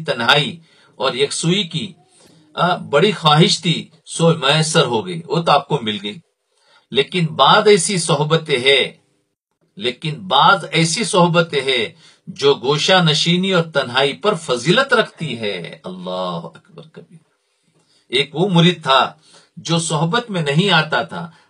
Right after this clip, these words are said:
अपने मकाम पर जिक्र और अस्कार मुजाहदा बराबर करता था, तो उसको अपना शेख लिख रहा है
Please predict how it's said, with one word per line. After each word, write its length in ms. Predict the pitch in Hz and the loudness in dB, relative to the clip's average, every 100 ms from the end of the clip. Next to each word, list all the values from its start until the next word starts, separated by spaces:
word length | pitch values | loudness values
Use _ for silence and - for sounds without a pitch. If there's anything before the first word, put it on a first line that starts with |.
| - | -6
अपने 360 | 143 143 196 214 | -6 -2 0 2
मकाम 440 | 175 165 165 147 - - | 0 0 -2 -2 -4 -2
पर 220 | 196 202 - 165 | 0 0 -4 -10
जिक्र 380 | - 151 190 | -10 -6 -4
और 160 | 190 190 | -4 -4
अस्कार 480 | - - 160 175 190 | -6 -4 2 2 2
मुजाहदा 580 | 156 127 147 147 156 151 | -2 0 2 2 4 2
बराबर 420 | 156 143 185 254 262 | 4 4 4 4 0
करता 380 | 220 180 - 151 | 0 0 0 0
था, 220 | 202 180 - _ _ _ - | -2 -10 -12 _ _ _ -4
तो 100 | 165 | -2
उसको 360 | 165 - 247 | -2 0 0
अपना 380 | 233 170 - 214 180 | 0 -4 -6 -4 -2
शेख 340 | - 247 247 | 0 2 2
लिख 220 | 214 202 | 2 4
रहा 300 | 208 175 160 | 4 6 6
है 180 | 135 110 | 4 -2